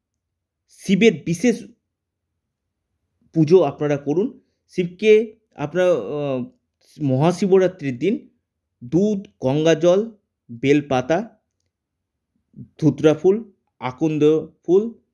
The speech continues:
ভাট ফুল এ-, এবং, আ, এই ফুলগুলো আপনারা নিবেদন করুন এবং নীলকণ্ঠ। অর্থাৎ শিব আপনাদের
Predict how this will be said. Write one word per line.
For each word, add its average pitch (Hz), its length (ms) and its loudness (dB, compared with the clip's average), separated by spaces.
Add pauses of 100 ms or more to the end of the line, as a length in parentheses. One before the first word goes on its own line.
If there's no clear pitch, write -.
(680)
ভাট 120 340 -2
ফুল 220 360 0 (840)
এ-, 110 80 -16 (340)
এবং, 175 400 0 (920)
আ, 139 180 2 (160)
এই 160 240 4
ফুলগুলো 170 400 -2
আপনারা 165 640 -4
নিবেদন 143 420 0
করুন 113 380 -6 (800)
এবং 202 400 0 (100)
নীলকণ্ঠ। 139 640 -2 (1300)
অর্থাৎ 226 420 0 (960)
শিব - 600 0 (680)
আপনাদের 190 720 2